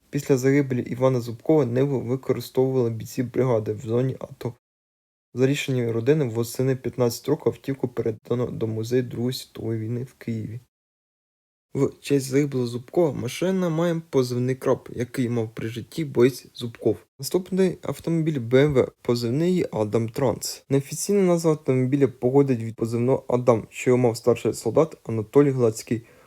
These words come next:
водій-механік Б М П, дев'яносто третя окрема механізована бригада З С У.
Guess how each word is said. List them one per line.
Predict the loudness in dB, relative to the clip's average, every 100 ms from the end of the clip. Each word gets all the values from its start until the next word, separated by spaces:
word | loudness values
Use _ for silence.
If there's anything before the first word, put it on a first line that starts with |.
| _
водій-механік | -6 0 2 4 4 2 2 0
Б | 4 6
М | 6
П, | 2 0 0
дев'яносто | -2 2 2 0 -6
третя | 2 2 2
окрема | -6 -8 _ 4 4 2
механізована | 0 0 -2 -2 -4 0 0 0 -2
бригада | -2 0 2 2 0
З | -4
С | -4 -2 0
У. | 0